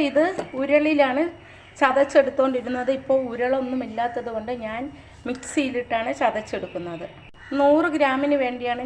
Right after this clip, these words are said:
ഞാനിവിടെ മുളക് എടുത്തിരിക്കുന്നത്. മുളക് ചതച്ചെടുത്തു.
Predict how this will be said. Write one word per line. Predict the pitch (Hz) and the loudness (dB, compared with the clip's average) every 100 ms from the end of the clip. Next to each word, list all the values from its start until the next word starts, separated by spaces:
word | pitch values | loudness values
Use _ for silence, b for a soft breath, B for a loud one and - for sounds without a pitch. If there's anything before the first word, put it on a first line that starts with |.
| 247 | -6
ഞാനിവിടെ | 226 226 226 240 262 | -8 -12 -10 -6 -4
മുളക് | 214 214 220 | -4 -6 -6
എടുത്തിരിക്കുന്നത്. | 202 202 208 196 202 196 190 277 - - - - - - - - - - - - - - - - - - - - - - - 302 | -10 -10 -10 -10 -10 -12 -10 -10 -10 -20 -20 -20 -20 -20 -20 -20 -20 -20 -18 -18 -18 -20 -20 -20 -20 -20 -20 -20 -20 -20 -2 2
മുളക് | 302 302 311 381 403 339 | 4 2 0 -2 -2 -2
ചതച്ചെടുത്തു. | 269 277 285 320 269 262 - 311 | 0 -2 -2 0 0 0 -2 -2